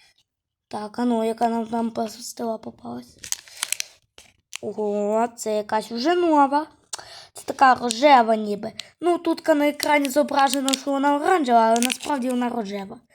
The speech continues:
Ну, а ну, скільки в мене іграшок? Раз, два, три, чотири, п'ять. Я пастил. Раз, два, три, чотири, п'ять. Тоже п'ять. Добре,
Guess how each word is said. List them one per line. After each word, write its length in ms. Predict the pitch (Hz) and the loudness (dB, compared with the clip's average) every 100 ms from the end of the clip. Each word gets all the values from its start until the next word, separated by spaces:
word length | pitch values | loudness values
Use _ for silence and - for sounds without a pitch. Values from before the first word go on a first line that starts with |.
| _ _ _ _ _ _ _ _ - - - - - - - - - - - | _ _ _ _ _ _ _ _ -4 -4 -4 -14 -16 -20 -20 -12 -12 -12 -10
Ну, 160 | 240 214 | -8 -4
а 120 | 233 | -2
ну, 140 | 269 | -2
скільки 300 | 269 - 247 | -4 -10 -6
в 40 | 233 | -4
мене 260 | 220 214 | -4 -4
іграшок? 540 | 214 208 202 226 220 - 220 | -8 -10 -14 -14 -16 -20 -16
Раз, 220 | 226 - | -16 -16
два, 340 | - 226 220 220 - | -16 -12 -10 -12 -16
три, 200 | 226 220 | -10 -10
чотири, 360 | - - 233 - | -10 -16 -16 -12
п'ять. 400 | 226 226 240 262 - - - - | -6 -2 -2 -6 -14 -14 -14 -10
Я 160 | - 220 | -6 -2
пастил. 520 | 233 220 - 262 254 | 0 0 2 2 2
Раз, 400 | 220 233 220 - | 0 0 0 -2
два, 220 | 220 214 | -2 -2
три, 200 | 214 233 | -2 -8
чотири, 380 | - - 233 226 | -8 -8 -6 -6
п'ять. 260 | - 208 - | -8 -10 2
Тоже 300 | 320 254 226 | 6 6 4
п'ять. 380 | 214 - 98 - _ - - - - - | -6 -10 -10 -20 _ -18 -18 -18 -16 4
Добре, 360 | 330 254 233 | 8 8 4